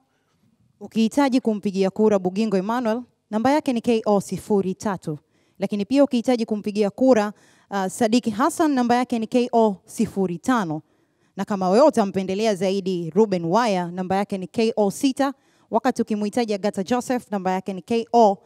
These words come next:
sifuri saba. Lakini hizi zote utatuma kwenda namba sifuri sita nane saba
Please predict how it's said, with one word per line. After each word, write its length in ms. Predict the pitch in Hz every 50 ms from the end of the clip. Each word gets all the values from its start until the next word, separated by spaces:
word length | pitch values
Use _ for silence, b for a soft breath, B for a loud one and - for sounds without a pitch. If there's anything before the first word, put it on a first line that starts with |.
| b b b
sifuri 440 | - - 214 196 - 208 196 185 185
saba. 340 | - - 254 233 190 175 170
Lakini 400 | 170 175 - 220 214 220 214 214
hizi 320 | 190 185 277 330 285 311
zote 260 | 277 254 294 302 - 277
utatuma 440 | 262 - 233 - - 262 240 233
kwenda 240 | 226 233 226 214 214
namba 320 | 214 208 208 208 202 196 - _ _ _ _
sifuri 500 | - - - 196 - - 254 277 285 277
sita 300 | 262 - 269 240 - 247
nane 200 | 240 240 233 226
saba 400 | 214 - 254 220 208 208 208 208